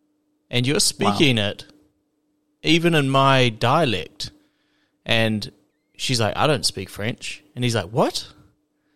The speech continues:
Speaker 1: He's like, he could hear it in his language, and it was, like, really specific stuff that she was praying. It's just amazing. So is that the sort of thing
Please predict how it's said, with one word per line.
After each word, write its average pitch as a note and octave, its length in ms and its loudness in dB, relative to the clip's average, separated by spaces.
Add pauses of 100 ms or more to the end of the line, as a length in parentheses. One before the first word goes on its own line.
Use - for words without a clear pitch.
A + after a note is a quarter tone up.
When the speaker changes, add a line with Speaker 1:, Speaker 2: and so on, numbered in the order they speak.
(160)
Speaker 1:
He's B2+ 140 0
like, A#2+ 160 2
he C3+ 120 2
could C3 140 0
hear C#3 460 2
it A2 100 0
in A2 160 -6
his A#2 260 -4
language, A2 600 -4
and A2+ 160 -4
it - 20 -4
was, A#2 140 -4
like, G#2 160 -2
really B2 400 0
specific - 640 -2
stuff A2+ 380 -2
that - 120 -10
she - 140 -6
was G2+ 340 -8 (540)
praying. A2+ 460 -4
It's - 140 -12
just A2+ 200 -4
amazing. G2 540 -6
So B2+ 340 0
is A#2+ 140 -4
that D3 240 -2
the G#3+ 80 -4
sort C3 420 -2
of B2 120 -6
thing A#2+ 460 -6